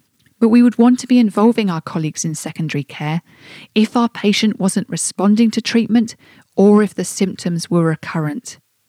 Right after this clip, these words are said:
And the nice guidance also advises seeking urgent specialist advice on pregnant women with a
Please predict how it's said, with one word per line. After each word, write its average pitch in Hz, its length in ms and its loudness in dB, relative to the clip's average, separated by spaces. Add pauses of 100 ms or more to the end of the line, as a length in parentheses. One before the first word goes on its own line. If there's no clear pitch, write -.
(960)
And 214 140 4
the 233 60 8
nice 240 360 2
guidance 190 520 -6
also 220 380 2
advises 160 560 -6
seeking - 500 -4
urgent 214 420 2
specialist - 580 -10
advice 160 580 -6 (640)
on 196 160 2
pregnant 220 560 0
women 220 500 2
with - 160 -12
a 151 60 -14